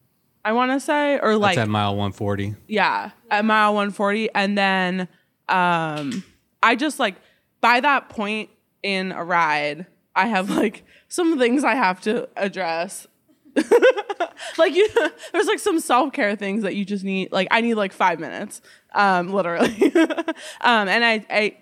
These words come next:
Speaker 1: personally, um, like, at, by that point, um, to kind of pace my, myself. Um, and I'm, I'm so easily get caught up into, like, other people's pacing. And even if it's just, like,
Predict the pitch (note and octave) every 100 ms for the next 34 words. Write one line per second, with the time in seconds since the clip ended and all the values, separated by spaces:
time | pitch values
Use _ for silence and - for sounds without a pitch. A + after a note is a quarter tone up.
0 | - C4 A3+ A#3+ G#3 G3 F#3 F3+ - F3
1 | E3+ D#3+ D3+ - - _ _ _ _ -
2 | G3 E3+ - - _ _ _ _ - D#3
3 | F3+ G#3 F#3+ F#3 F3 - F#3 _ - F3+
4 | D#3+ D3+ _ - D#3+ D#3 D3 C3+ - G3
5 | G3 E3+ D3+ D#3+ D#3+ G3 F#3+ F#3+ F#3+ _
6 | _ _ _ G#3 F#3+ G#3 A3 A3 G#3+ -
7 | F#3+ F3+ E3+ E3 E3+ - F3 E3 D#3 D#3+
8 | _ _ _ - F#3+ F#3+ G3 F#3+ _ _
9 | _ - - A3+ G#3+ F#3+ F#3+ F3 E3 -
10 | F#3 D#3+ D#3 D#3 - E3+ D#3+ D3+ - D3+
11 | D#3+ D#3 D#3 D3+ D3 D#3 - D#3+ G#3 G3
12 | F#3+ F3+ - G3+ G3 F#3 F#3 - F3+ -
13 | E3+ D3 -